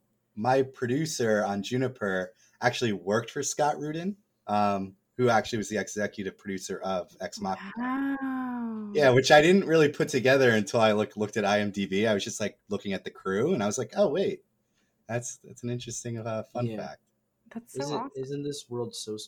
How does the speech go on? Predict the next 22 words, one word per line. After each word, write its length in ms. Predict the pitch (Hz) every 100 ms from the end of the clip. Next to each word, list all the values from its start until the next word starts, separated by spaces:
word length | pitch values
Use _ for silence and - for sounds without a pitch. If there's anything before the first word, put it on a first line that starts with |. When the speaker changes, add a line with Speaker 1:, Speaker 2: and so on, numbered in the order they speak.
| - _
Speaker 3:
so 280 | - - 104
Speaker 1:
It's 240 | 98 -
a 60 | 101
Speaker 3:
small? 0 |
Speaker 1:
small 400 | - 117 143 165
Speaker 3:
Yeah, 60 |
Speaker 1:
world, 400 | 156 175 95 -
Speaker 3:
it 60 | 107
really 200 | 110 101
is. 80 | 98
Speaker 1:
especially 460 | 98 147 180 127
the 80 | 95
film 260 | - 90 87
world. 380 | 78 78 - - _ -
Speaker 3:
Uh, 120 | 110 - 98
yeah. 280 | 113 113 - _ _ _ _ _
Speaker 2:
What 160 | 233 220
about 180 | 240 240
the 60 |
sci-fi 560 | 196 - 196 247 - -
film 280 | - - -
world? 280 | - -